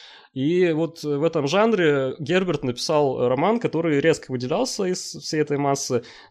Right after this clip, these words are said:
Там было, э, м, несколько интересных новых, э,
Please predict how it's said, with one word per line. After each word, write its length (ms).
Там 220
было, 1300
э, 40
м, 1000
несколько 480
интересных 600
новых, 440
э, 380